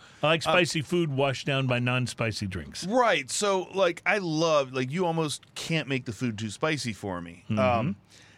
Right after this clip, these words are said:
Speaker 2: however, when it comes to my drinks, I don't really like jalapeno drinks. I don't really like habanero drinks.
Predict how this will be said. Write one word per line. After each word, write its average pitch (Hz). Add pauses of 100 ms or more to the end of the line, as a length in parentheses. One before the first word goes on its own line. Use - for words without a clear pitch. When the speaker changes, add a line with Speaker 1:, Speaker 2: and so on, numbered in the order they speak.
Speaker 2:
however, 160
when 170
it 143
comes 180
to 170
my 143
drinks, 135
I 135
don't 175
really 190
like 147
jalapeno 127
drinks. 107
I 123
don't 113
really 120
like 113
habanero 113
drinks. 101